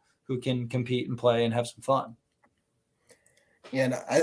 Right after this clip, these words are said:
Speaker 2: I think we're in an interesting kind of time and when it comes to golf, 'cause I think we probably do have a receptive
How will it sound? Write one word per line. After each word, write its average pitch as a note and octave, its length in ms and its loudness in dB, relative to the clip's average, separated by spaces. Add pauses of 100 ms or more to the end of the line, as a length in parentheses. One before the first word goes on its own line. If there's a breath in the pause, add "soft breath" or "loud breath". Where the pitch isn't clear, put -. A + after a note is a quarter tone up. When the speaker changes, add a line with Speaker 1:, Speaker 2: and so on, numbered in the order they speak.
Speaker 2:
I - 40 2
think G3 240 8
we're E3 120 10
in D#3 80 6
an C#3 120 4
interesting B2 600 2
kind A#2 180 0
of G2 100 -2
time G#2 460 0
and G2 200 -2
when G2 100 0
it G2 100 2
comes G2 200 -2
to - 60 -6
golf, F2 380 0
'cause G#2+ 180 -4
I F#2+ 80 0
think G2 260 -4
we G2 100 -6
probably F#2 560 -4
do F#2 360 -8
have E2+ 540 -4
a - 60 -2
receptive E2+ 1080 0